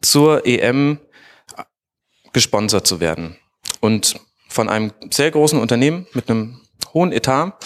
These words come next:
Und das wäre auch ein fünfstelliger Betrag gewesen. Dadurch, dass ich die Budgets von denen so ein bisschen kannte, ähm, konnte ich da auch ganz gut, ehrlich gesagt, verhandeln. Und ich hätte nicht mehr machen müssen, als zu sagen, direkt nach dem Intro,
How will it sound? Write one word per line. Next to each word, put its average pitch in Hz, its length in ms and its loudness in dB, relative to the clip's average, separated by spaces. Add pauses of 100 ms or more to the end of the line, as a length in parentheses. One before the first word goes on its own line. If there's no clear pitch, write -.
(280)
Und 117 220 -2
das 123 140 0
wäre 127 160 2
auch 113 100 -2
ein 123 80 -2
fünfstelliger 110 480 2
Betrag 110 320 -2
gewesen. 127 840 0
Dadurch, 107 280 0
dass 107 140 2
ich 110 100 -2
die 110 160 0
Budgets 113 340 0
von 120 140 0
denen 113 160 2
so 107 60 2
ein 110 60 2
bisschen 107 220 0
kannte, 117 440 0 (600)
ähm, 107 480 0 (480)
konnte 117 220 -2
ich - 80 -2
da - 80 2
auch 104 160 0
ganz 107 220 -2
gut, 117 160 -2
ehrlich 101 200 -2
gesagt, 107 240 -2
verhandeln. 156 480 0 (800)
Und 131 120 2
ich 123 120 0
hätte 135 160 2
nicht 165 260 2
mehr 143 140 2
machen 143 260 0
müssen, 135 220 2
als - 200 -2
zu 120 120 0
sagen, 147 420 0 (880)
direkt 131 200 0
nach 127 80 2
dem 127 80 0
Intro, 131 460 0